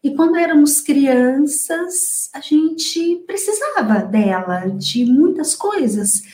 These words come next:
que vinham dela, e nem sempre essas coisas vieram. Muitas vezes, a nossa mãe,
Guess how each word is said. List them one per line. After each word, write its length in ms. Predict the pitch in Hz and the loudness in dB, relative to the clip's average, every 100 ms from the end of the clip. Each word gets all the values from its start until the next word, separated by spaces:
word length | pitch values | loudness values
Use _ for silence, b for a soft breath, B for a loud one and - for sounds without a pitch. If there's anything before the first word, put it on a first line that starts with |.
| B B _ | B B _
que 120 | 277 | 2
vinham 680 | 220 226 277 262 233 208 196 | 4 6 6 6 6 4 2
dela, 720 | 196 180 175 175 175 175 190 - _ _ _ _ - | -2 -2 -2 -2 -4 -6 -10 -16 _ _ _ _ 0
e 80 | |
nem 240 | 294 302 320 | 4 4 2
sempre 840 | - - 294 269 269 277 285 294 - | 0 2 4 4 2 -2 -4 -6 -10
essas 340 | 247 277 - | -10 -10 -10
coisas 500 | - 247 240 240 226 | -4 -4 0 -2 -4
vieram. 760 | - 254 262 254 202 175 175 - _ _ _ b b b b b - | -6 -4 -2 0 -2 -4 -8 -14 _ _ _ b b b b b -2
Muitas 460 | 359 480 240 175 | 0 2 0 0
vezes, 1040 | 202 277 320 269 180 185 170 170 - - _ _ _ _ _ _ _ _ | 2 4 4 2 0 -2 -2 -2 -4 -8 _ _ _ _ _ _ _ _
a 100 | 247 | 0
nossa 400 | 254 302 - 269 | 2 2 0 0
mãe, 800 | 220 226 311 330 269 180 175 - | 4 4 4 4 4 2 -2 -8